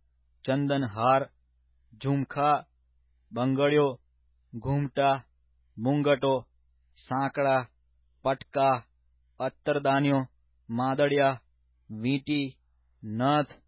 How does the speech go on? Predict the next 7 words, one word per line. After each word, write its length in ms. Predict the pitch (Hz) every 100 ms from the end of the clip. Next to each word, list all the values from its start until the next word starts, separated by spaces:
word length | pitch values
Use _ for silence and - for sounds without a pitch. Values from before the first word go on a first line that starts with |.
| _ _ _ _ -
ઉત્તમ 520 | 139 135 147 147 131
વસ્ત્રો, 540 | 123 139 - 147 139 - _ _ _ _
જભ્ભાઓ, 760 | 110 123 120 113 131 143 139 139 _ _ _ _
શાલો, 680 | - 127 135 143 147 139 - _ _ _ _
વાટવા, 680 | 107 117 139 143 143 139 135 _ _ _ _ _ -
આરસીઓ, 680 | 123 143 - 147 143 135 131 _ _ _ _
બદનો, 600 | 117 127 143 147 143 131